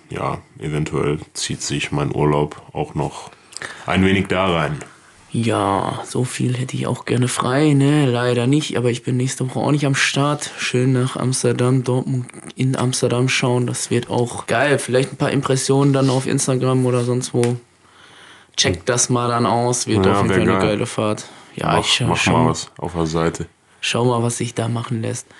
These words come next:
Speaker 1: Ja, ich guck mal, je nachdem, vielleicht geht's nach Bilbao in die Ecke, vielleicht kann man da auch mal irgendwie was Fußballtechnisches abgreifen. Aber ja, mal schauen.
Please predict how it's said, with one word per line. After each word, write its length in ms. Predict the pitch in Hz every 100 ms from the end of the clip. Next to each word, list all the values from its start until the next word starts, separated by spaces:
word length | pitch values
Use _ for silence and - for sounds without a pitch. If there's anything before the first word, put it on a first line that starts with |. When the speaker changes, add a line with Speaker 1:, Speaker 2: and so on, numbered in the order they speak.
| - - - -
Speaker 1:
Ja, 100 | 87
ich 160 | 85
guck 220 | - -
mal, 340 | 95 92 90 -
je 120 | 85
nachdem, 560 | 87 87 90 92 87 73 _
vielleicht 380 | - - 82 -
geht's 220 | 90 87
nach 120 | 92 90
Bilbao 560 | 95 82 92 101 101
in 80 | 98
die 100 | 95
Ecke, 320 | 87 - 101
vielleicht 360 | - - 82 -
kann 120 | 87
man 140 | 82
da 80 | 82
auch 200 | 78 80
mal 320 | 87 78 78 - -
irgendwie 760 | - 71 78 82 78 78 78 82 -
was 180 | 78 85
Fußballtechnisches 1040 | - 104 - 92 98 90 87 87 90 -
abgreifen. 640 | - - - 82 82 80 85 -
Aber 360 | 82 80 80
ja, 260 | 80 82 80
mal 180 | 73 73
schauen. 280 | - 73